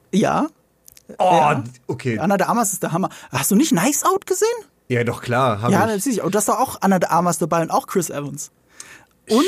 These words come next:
Speaker 2: Stimmt.
Speaker 1: und Blade Runner zwanzig neunundvierzig, auch mit Ryan Gosling und Anna de Armas, weil Anna de Armas da der Computer ist, Joy,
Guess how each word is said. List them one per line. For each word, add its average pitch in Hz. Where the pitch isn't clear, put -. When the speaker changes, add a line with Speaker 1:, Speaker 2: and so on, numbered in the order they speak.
Speaker 2:
Stimmt. 147
Speaker 1:
und 320
Blade 202
Runner 190
zwanzig 196
neunundvierzig, 196
auch 202
mit 190
Ryan 151
Gosling 185
und 190
Anna 156
de 196
Armas, 247
weil 151
Anna 175
de 165
Armas 175
da 170
der 190
Computer 190
ist, -
Joy, 180